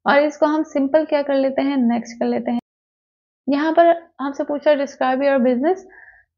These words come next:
तो आप इसमें से एक select कर लें। हमने select कर लिया on-,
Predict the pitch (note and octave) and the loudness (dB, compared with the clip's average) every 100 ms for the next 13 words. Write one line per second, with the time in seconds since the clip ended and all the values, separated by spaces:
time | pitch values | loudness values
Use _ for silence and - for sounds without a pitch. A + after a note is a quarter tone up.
0 | _ - C4 C4 D4+ C4 D4 C#4+ C#4+ C#4 | _ 0 0 2 2 0 2 4 2 0
1 | - B3 C4+ - E4+ E4 D#4+ D#4+ _ - | 0 2 2 0 2 2 2 -2 _ -4
2 | C4 B3+ D4 - C#4 C#4 - C#4+ C4+ C#4 | 0 2 0 0 0 0 2 2 4 2
3 | C#4 - B3+ B3+ | 0 2 2 2